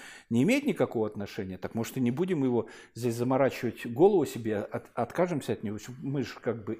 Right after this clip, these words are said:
и не евреи, значит, не нам написано, и нас оно не касается. И ещё с какой целью, третий вопрос, с какой целью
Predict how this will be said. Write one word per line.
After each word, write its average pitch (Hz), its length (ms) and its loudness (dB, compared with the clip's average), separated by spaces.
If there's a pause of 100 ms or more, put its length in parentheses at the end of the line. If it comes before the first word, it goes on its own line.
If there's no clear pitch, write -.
и 107 240 -6 (320)
не 113 320 0
евреи, 143 380 2
значит, 107 360 -4
не 123 140 4
нам 131 200 6
написано, 123 500 4
и 104 40 0
нас 147 240 4
оно 101 140 -2
не 90 140 -4
касается. - 680 -8 (680)
И 110 80 -6
ещё 104 300 0
с - 80 -6
какой 240 300 10
целью, 226 460 12
третий 160 320 2
вопрос, 123 340 -2
с - 40 -10
какой 190 320 4
целью 117 880 4